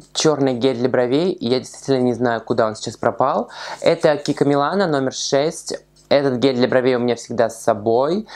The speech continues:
Я его тащу с собой и периодически использую его либо легко, либо насыщенно и ярко. Знаете, в идеальной вселенной мне бы хотелось также взять какие-то маленькие кисточки с собой, э, чтобы использовать их на себе.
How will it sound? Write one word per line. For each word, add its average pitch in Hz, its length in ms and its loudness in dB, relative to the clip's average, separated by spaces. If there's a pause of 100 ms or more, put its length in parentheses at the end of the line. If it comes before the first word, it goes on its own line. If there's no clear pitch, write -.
(160)
Я 135 200 2
его 123 120 0
тащу 120 320 -2
с 113 100 -8
собой 214 580 2
и 151 600 2
периодически 139 640 -2
использую 135 420 0
его 117 120 4
либо 117 180 0
легко, 113 520 0
либо 127 260 0
насыщенно 120 560 -2
и - 220 -4
ярко. 104 760 0 (240)
Знаете, 165 320 2
в 151 100 2
идеальной 147 300 2
вселенной 170 480 0
мне 139 160 2
бы 147 100 -2
хотелось 147 380 -2
также 139 320 -2
взять 131 240 0
какие-то 131 380 0
маленькие 127 480 0
кисточки - 480 -4
с - 80 -12
собой, 113 320 2
э, 117 960 0 (320)
чтобы 147 320 0
использовать 165 420 0
их 143 140 -4
на 135 100 2
себе. 117 640 0